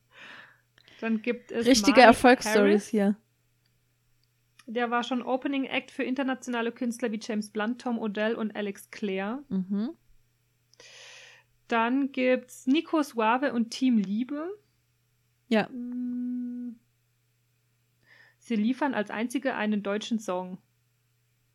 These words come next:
Speaker 1: Ja,
Speaker 2: Hm.
Speaker 1: das war's.
Speaker 2: Ah ja, okay. Ah, dann sind's sogar weniger, als ich dachte. Das sind, glaub ich, gar keine acht. Das sind, glaub ich, weniger dann, ne? Ja, ist ja auch
Speaker 1: Ich muss
Speaker 2: egal.
Speaker 1: mir die mal anhören. Die muss ich mir mal anhören.
Speaker 2: Ist ja auch egal. Ich glaube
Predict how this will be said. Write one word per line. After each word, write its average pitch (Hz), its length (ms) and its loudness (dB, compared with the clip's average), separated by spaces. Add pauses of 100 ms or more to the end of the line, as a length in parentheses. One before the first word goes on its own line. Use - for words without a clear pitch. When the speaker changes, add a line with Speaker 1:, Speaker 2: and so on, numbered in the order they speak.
(800)
Speaker 1:
Ja, 214 180 2
Speaker 2:
Hm. 170 120 -4
Speaker 1:
das 220 200 -8
war's. - 380 -10
Speaker 2:
Ah 208 120 -6
ja, 160 220 -6
okay. 160 340 -12 (120)
Ah, 190 160 2
dann 190 160 2
sind's 202 200 -2
sogar 185 260 -4
weniger, 185 300 -2
als 165 160 -4
ich - 100 -12
dachte. 175 280 -10
Das 175 100 -12
sind, 185 120 -8
glaub 185 140 -8
ich, - 100 -14
gar 175 120 -10
keine 170 240 -8
acht. - 420 -10
Das - 120 -20
sind, 190 140 -10
glaub 180 160 -16
ich, - 140 -20
weniger 190 320 -12
dann, 185 180 -12
ne? 208 120 -12 (1300)
Ja, 156 160 -4
ist 170 100 -4
ja 240 80 0
auch 160 80 -4
Speaker 1:
Ich 165 60 -2
muss 202 80 0
Speaker 2:
egal. 151 120 -2
Speaker 1:
mir 240 80 0
die 247 160 -4
mal 262 180 0
anhören. 214 640 -2 (960)
Die 254 100 -2
muss 254 200 0
ich - 60 -12
mir 269 100 0
mal 269 200 -2
anhören. 208 360 -2
Speaker 2:
Ist 247 180 -2
ja 240 140 6
auch 220 100 2
egal. 214 420 2
Ich - 160 -2
glaube 247 720 2